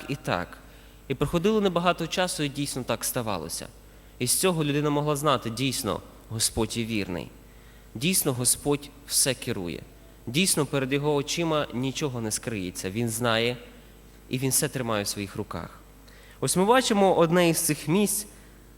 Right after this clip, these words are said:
Це цікаве пророцтво. Воно стосувалося як і того часу, коли жив пророк Ісая, і ті люди, які жили в його час, так і стосувалося чогось, що має бути ще в далекому майбутньому. Тоді, коли народився Христос.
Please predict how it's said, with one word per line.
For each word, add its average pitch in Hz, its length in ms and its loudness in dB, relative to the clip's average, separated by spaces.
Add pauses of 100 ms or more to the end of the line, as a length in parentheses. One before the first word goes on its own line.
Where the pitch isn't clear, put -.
(520)
Це 160 120 0
цікаве 175 380 4
пророцтво. 139 600 -2 (100)
Воно 139 160 2
стосувалося 220 640 0
як 180 180 0
і 175 40 -2
того 247 320 2
часу, 101 520 0 (300)
коли 147 160 4
жив 175 180 4
пророк 165 360 0
Ісая, 170 560 4 (500)
і 165 80 -2
ті 175 200 4
люди, 202 240 2
які 156 240 2
жили 170 280 0
в 151 40 0
його 160 220 0
час, 202 420 0 (560)
так 156 220 -2
і 170 100 0
стосувалося 147 1200 0 (500)
чогось, 151 400 0
що - 200 -2
має 135 200 0
бути 135 260 -4
ще 127 160 -6
в 117 40 -8
далекому 113 600 -2 (200)
майбутньому. 98 680 -6 (1300)
Тоді, 127 220 0
коли 139 180 -2
народився 107 460 -4
Христос. - 580 -8